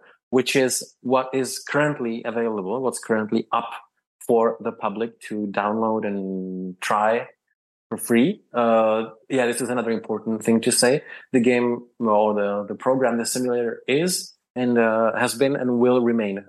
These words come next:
uh, f-, available for free. But the, this current upcoming version three is just,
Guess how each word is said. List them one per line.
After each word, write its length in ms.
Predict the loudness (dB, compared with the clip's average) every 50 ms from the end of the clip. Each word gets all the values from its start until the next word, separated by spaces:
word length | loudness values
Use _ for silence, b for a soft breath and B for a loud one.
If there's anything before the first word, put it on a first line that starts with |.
| _ -4
uh, 280 | -2 -2 0 0 0
f-, 120 | -2 -2 -4 -6 -6 -6 -2 0
available 440 | 2 4 4 4 4 4 4 2 0
for 160 | -2 -4 -4
free. 300 | 0 0 0 0 0 -4 -8 _ _ _ _ _ _ _ _ _ _
But 220 | 0 0 0 -2 -4 _ _ _ _ _ _ _ _ _ _ _ _ _ _ _
the, 320 | 0 4 6 6 6 6 4
this 440 | 2 0 0 0 -2 -2 -6 -10 -10 -2
current 300 | 2 2 4 4 2 0
upcoming 360 | -4 -4 -2 -2 -2 -2 2
version 320 | 2 2 2 2 0 -4
three 200 | -4 -4 -2 -2
is 120 | -2 -2 -2
just, 320 | 0 0 0 0 -2 -4